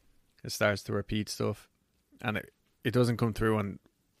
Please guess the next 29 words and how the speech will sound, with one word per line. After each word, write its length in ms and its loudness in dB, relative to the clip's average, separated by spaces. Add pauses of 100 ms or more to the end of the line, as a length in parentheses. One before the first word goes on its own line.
(220)
like, 260 -6
when 180 -4
I'm 120 -4
editing 380 0
it 140 -2
or 100 0
anything 280 -8
like 160 -4
that. 180 -2
But 160 -6
as 180 -2
we're 260 -2 (520)
talking, 420 0
it'll 220 -6
be 140 -6
like, 340 -6 (320)
it'll 180 0
just 180 -4
repeat 340 -2
the 80 -6
last 220 -2
word 160 -4
we 80 -6
said, 240 -6
like, 140 -10
three 180 -6
or 60 -6
four 200 -8
times. 360 -10